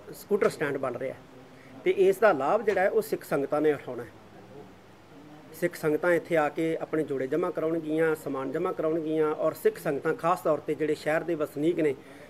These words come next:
ਜਿਹੜੇ ਨਿਤਾ ਪ੍ਰਤੀ, ਅ, ਸੱਚਖੰਡ ਸ੍ਰੀ ਹਰਿਮੰਦਰ ਸਾਹਿਬ ਜੀ, ਅ, ਮੱਥਾ ਟੇਕਣ ਆਉਂਦੇ ਨੇ, ਉਹ ਆਪਣੇ ਮੋਟਰਸਾਈਕਲ ਖੜੇ ਕਰ ਸਕਣਗੇ।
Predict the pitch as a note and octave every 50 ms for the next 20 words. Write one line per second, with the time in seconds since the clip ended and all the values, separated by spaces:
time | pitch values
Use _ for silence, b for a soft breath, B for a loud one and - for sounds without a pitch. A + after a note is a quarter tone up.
0 | B B C#3+ E3 F#3+ G3+ F3 D#3 D#3 - A3 A3 G#3+ G3 F3+ - F3 E3+ F3 E3
1 | D#3+ - - D3+ D3+ D3+ D3 C#3+ C#3+ C#3 C3+ C3 - - D#3 - - - F3+ E3+
2 | - - D#3 D3 C#3 C3+ C3+ C3+ C3+ D3+ D3 - - D#3 D3 C#3+ C3+ C#3+ D3 C#3+
3 | C#3 B B B B B - C#3 C#3 C#3+ C#3 C#3 C3+ - F#3+ F3+ F#3 F3 - -
4 | C#3+ C3+ C3 B2+ C#3 C#3 C3 C3+ C3+ - D#3+ D#3 D3 - - D#3 D3 C3 B2 -
5 | B2 A#2+ - C3+ - C3+ C3 - C#3+ D#3+ D#3 D3+ C3+ C3+ - D3 C3+ D#3 D#3+ D3
6 | B2+